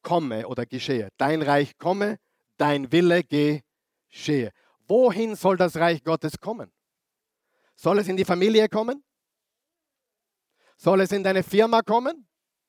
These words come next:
Soll es in deine Finanzen kommen? Soll es in deinen Körper kommen? Wo soll es in deine Gedanken kommen? Wo soll dein oder sein Reich kommen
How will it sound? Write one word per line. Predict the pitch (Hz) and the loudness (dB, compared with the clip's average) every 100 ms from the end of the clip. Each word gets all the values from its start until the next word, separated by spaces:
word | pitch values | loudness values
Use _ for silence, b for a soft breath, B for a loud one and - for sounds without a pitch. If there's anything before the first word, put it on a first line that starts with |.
| _ _ _ _ | _ _ _ _
Soll | _ 185 196 | _ 2 2
es | 185 | 2
in | 196 | 0
deine | 190 190 | 0 2
Finanzen | 190 190 226 - 240 | 2 2 0 -2 -8
kommen? | - 233 277 339 _ _ _ _ b b | -2 -2 -2 -10 _ _ _ _ b b
Soll | - 196 | 4 4
es | 185 | 4
in | 190 | 0
deinen | 196 202 | 0 0
Körper | - 220 226 247 | 2 2 4 0
kommen? | 233 262 339 - _ _ _ _ _ _ _ _ | 0 -2 -4 -12 _ _ _ _ _ _ _ _
Wo | 123 214 262 285 294 247 _ _ | 4 6 6 4 0 -6 _ _
soll | - 185 | 0 0
es | |
in | 196 | 0
deine | 185 180 | -2 0
Gedanken | 180 190 226 247 269 | 0 0 -2 -4 -4
kommen? | 214 277 370 294 _ _ _ _ _ | -2 0 -2 -10 _ _ _ _ _
Wo | _ 175 220 240 247 - _ | _ 2 4 4 0 -10 _
soll | - - 196 208 202 196 _ _ _ | -8 2 4 4 2 0 _ _ _
dein | 165 170 175 175 175 _ _ _ | 0 2 0 -2 -6 _ _ _
oder | 131 143 | -4 -4
sein | - 156 175 | 0 0 0
Reich | 160 160 160 - | 0 0 0 -4
kommen | - 160 151 | -6 -2 -2